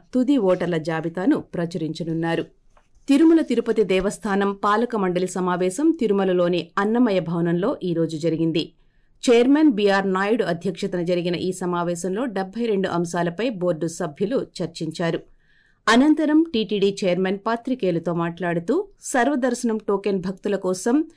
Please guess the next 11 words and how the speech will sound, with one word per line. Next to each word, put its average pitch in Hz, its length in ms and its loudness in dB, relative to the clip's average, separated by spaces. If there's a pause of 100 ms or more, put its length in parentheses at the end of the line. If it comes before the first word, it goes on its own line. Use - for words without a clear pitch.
(300)
ఆళ్వార్ 262 480 2
ట్యాంక్ 196 340 -4
సమీపంలో 185 800 -2
ఆరు 220 260 4
కోట్ల 202 400 -2
ముప్పై 190 360 -4
ఒక్క 185 160 -4
లక్షల 185 360 -2
రూపాయలతో 175 760 -2 (340)
శాశ్వత 247 540 -2
షెల్టర్లు, 185 720 -2